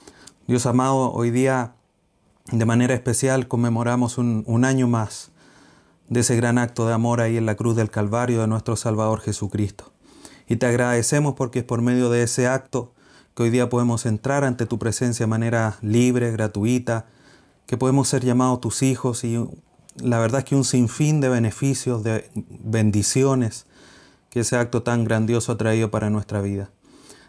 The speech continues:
Te agradecemos, Dios amado. Háblanos en esta mañana por medio de tu palabra. Sigue transformando nuestro carácter. Síguenos instruyendo para seguir madurando en nuestra vida cristiana, en nuestro,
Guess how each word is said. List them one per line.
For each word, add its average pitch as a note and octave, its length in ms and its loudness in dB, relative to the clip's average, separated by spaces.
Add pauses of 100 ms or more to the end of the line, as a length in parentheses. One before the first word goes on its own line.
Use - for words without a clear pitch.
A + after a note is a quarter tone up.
Te B2 80 0
agradecemos, B2 580 2
Dios B2 220 0
amado. A2+ 440 -2 (120)
Háblanos C#3+ 560 0
en B2+ 100 0
esta B2+ 200 -2
mañana B2+ 560 0 (300)
por A#2 140 0
medio B2 200 4
de A#2 80 2
tu A2 140 -2
palabra. B2 520 0
Sigue C#3+ 240 0
transformando C3 640 0
nuestro B2 360 -2
carácter. A2+ 580 -2 (540)
Síguenos B2+ 640 2
instruyendo A#2+ 800 0
para A2+ 180 -2
seguir A#2 300 -2
madurando A#2 800 0 (240)
en G#2+ 120 0
nuestra A2 300 0
vida A#2 240 2
cristiana, A#2+ 560 0
en A2 80 0
nuestro, G#2+ 440 -4